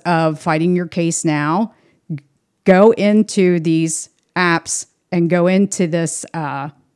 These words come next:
information, get this information, and you need to save it. You need to find your location at the day and time that you're being accused of whatever it is. And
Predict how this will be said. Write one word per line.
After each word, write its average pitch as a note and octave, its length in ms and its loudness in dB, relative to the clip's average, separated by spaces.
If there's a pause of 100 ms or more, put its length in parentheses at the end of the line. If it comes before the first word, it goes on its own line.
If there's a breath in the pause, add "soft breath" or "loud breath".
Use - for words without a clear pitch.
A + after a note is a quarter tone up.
(300)
information, F3 800 2
get F#3 180 -2
this A3+ 160 -4
information, G3 840 -2 (340 soft breath)
and F3+ 220 2
you F3 60 4
need E3+ 260 2
to F#3 80 -4
save E3+ 400 0
it. - 240 -10
You F3+ 140 0
need F#3 220 0
to D#3 60 -6
find F#3 440 0
your G#3+ 100 -2
location E3 880 -2
at D#3 160 -10
the D#3+ 100 -6
day E3+ 360 -2
and G3+ 160 0
time E3 380 0
that D#3 120 -2
you're E3+ 160 -6
being F3 300 -4
accused E3 480 -4
of D#3 80 -4
whatever D#3+ 500 -4
it G3 60 -2
is. D3 340 -4 (460 soft breath)
And D#3+ 480 0